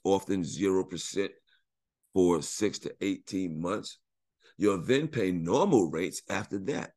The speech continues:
typically five to twenty-one, okay? And with, uh, twenty to twenty-five percent for cash advances.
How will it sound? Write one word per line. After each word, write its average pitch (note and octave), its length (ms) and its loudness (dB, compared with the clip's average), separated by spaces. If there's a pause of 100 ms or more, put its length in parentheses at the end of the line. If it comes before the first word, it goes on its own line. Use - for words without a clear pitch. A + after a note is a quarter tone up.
(280)
typically B2+ 580 4 (420)
five E2+ 300 0
to E2+ 60 -10
twenty-one, F#2+ 680 2 (1040)
okay? F#2 400 -2 (920)
And E2 160 -2
with, F#2 340 2
uh, F2 260 4 (120)
twenty G#2 400 2
to - 160 -8
twenty-five A2+ 720 2
percent E2 420 -2 (180)
for - 220 0
cash E2 420 -4
advances. A2+ 840 -4